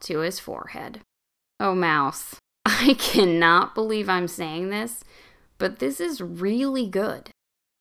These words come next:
"Of course it is," Mouse exclaimed. "No, but it's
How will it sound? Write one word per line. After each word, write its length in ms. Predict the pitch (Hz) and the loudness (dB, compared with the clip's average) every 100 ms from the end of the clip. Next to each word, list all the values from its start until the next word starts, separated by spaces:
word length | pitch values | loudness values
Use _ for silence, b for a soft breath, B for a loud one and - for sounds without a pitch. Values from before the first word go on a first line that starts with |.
| _ - | _ 0
"Of 200 | 415 - | 0 4
course 460 | 494 523 539 523 | 6 8 6 2
it 120 | 269 | 0
is," 480 | 165 143 139 - - _ - | 0 -4 -8 -12 -16 _ -2
Mouse 380 | 175 160 156 | 0 0 -4
exclaimed. 680 | 175 - - 175 160 165 214 - _ _ _ - | -10 -12 -10 -6 -6 -6 -8 -10 _ _ _ 2
"No, 440 | 269 269 - - - | 4 6 4 -2 0
but 200 | 247 - | 0 0
it's 280 | - 214 - | -4 -6 -6